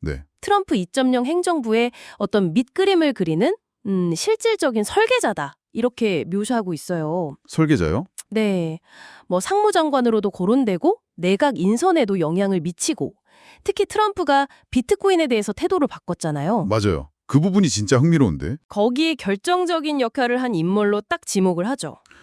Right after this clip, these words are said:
Speaker 1: 아니, 트럼프가 과거에는 "비트코인 그거 사기다." 이렇게까지 얘기했었는데.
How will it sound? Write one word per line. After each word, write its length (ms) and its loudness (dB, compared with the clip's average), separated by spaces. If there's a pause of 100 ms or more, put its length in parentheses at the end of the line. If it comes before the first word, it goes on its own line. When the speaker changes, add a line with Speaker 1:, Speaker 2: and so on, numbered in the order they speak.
(260)
Speaker 1:
아니, 240 0
트럼프가 720 -2
과거에는 680 2
"비트코인 460 0
그거 200 0
사기다." 580 -2
이렇게까지 480 -4
얘기했었는데. 880 -4